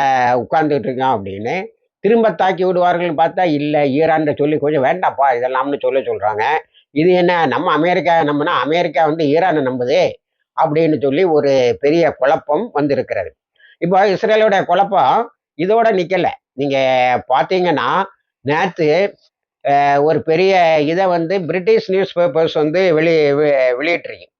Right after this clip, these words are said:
அதுல என்னன்னா, ஈஸ்ட் லண்டன் ஜூயிஷ் சேரிட்டின்னு சொல்லக்கூடிய, அதாவது ஈஸ்ட் லண்டன் யூதர்களுடைய, அ, அறக்கட்டளை ஒண்ணு அவர்களுக்காக பணம் வசூலிக்கிறது. அடுத்து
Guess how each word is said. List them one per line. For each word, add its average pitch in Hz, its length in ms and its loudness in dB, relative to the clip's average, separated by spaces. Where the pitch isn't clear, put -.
அதுல 165 300 0
என்னன்னா, 175 400 0
ஈஸ்ட் 202 360 -2
லண்டன் 190 600 -2
ஜூயிஷ் 156 920 -2
சேரிட்டின்னு 180 540 -2
சொல்லக்கூடிய, 143 760 -2
அதாவது 156 500 -2
ஈஸ்ட் 151 360 -4
லண்டன் 160 600 -2
யூதர்களுடைய, 170 840 2
அ, 131 40 -2
அறக்கட்டளை 180 640 0
ஒண்ணு 135 500 0
அவர்களுக்காக 175 920 0
பணம் 190 340 0
வசூலிக்கிறது. 151 1000 -2
அடுத்து 170 880 -2